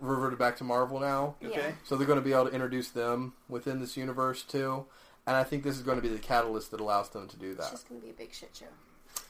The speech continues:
Speaker 1: It
Speaker 2: Of
Speaker 1: is.
Speaker 2: superheroes.
Speaker 1: It is. It is.
Speaker 2: <laughs>
Speaker 1: But it's gonna be, I think it's gonna be all right.
Speaker 2: Oh,
Speaker 1: And
Speaker 2: yeah.
Speaker 1: I'm really, really surprised that they have not utilized the Marvel Netflix characters
Speaker 2: Yeah.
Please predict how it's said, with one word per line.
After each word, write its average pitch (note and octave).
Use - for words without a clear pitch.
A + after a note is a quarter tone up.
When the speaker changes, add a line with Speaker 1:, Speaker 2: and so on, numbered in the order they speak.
Speaker 1:
It A3
Speaker 2:
Of -
Speaker 1:
is. C3+
Speaker 2:
superheroes. -
Speaker 1:
It D#3+
is. B2+
It C#3
is. A#2
Speaker 2:
<laughs> -
Speaker 1:
But D#3+
it's F3
gonna G3
be, E3+
I D3
think E3+
it's D#3
gonna D3
be B2+
all A2
right. F#2
Speaker 2:
Oh, A#3
Speaker 1:
And E3
Speaker 2:
yeah. D#3+
Speaker 1:
I'm E3
really, G3
really E3
surprised C#3
that A#2+
they C3
have B2+
not C3
utilized A#2+
the A#2+
Marvel A2
Netflix -
characters F#2+
Speaker 2:
Yeah. F3+